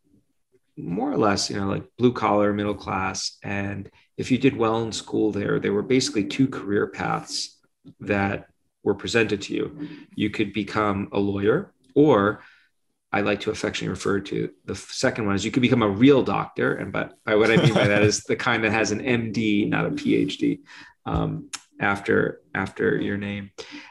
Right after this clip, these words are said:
Uh, but when I got to college after a semester, I realized that neither of those were the paths for me. And I took my first psychology class, second semester of my freshman year.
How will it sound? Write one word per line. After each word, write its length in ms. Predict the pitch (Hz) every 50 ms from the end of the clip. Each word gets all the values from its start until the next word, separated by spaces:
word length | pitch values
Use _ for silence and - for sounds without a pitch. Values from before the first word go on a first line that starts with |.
| _ _ -
Uh, 260 | 123 117 117 117 - -
but 80 | 139
when 120 | 139 143 143
I 60 | 139
got 300 | 135 143 143 147 147 -
to 80 | 135
college 560 | - - - 123 123 123 120 110 104 101 101 110
after 240 | 107 107 82 107
a 40 | 101
semester, 380 | - - - 104 101 101 - 98
I 40 | 98
realized 340 | 101 104 101 98 98 92
that 160 | - 104 - 101
neither 320 | 104 104 107 110 110 107
of 80 | 101 -
those 420 | 101 101 104 - - - - -
were 120 | - 104 101
the 80 | 98
paths 340 | - - 101 95 92 95 -
for 160 | - - 101
me. 180 | 104 117 127 127
And 80 | 110 101
I 40 | 101
took 220 | 98 - - -
my 100 | 101 95
first 300 | 98 - - 101 98 -
psychology 580 | - - - - - 113 117 120 117 104 - 107
class, 640 | - - 104 101 98 98 98 - - - - - _ _ _ - _ _ -
second 340 | - - 120 - 110 104 98
semester 440 | - 107 113 127 147 143 - 107 98
of 60 | -
my 120 | 101 104
freshman 460 | 101 - 127 120 - - - 107 107
year. 360 | 107 123 131 120 107 - -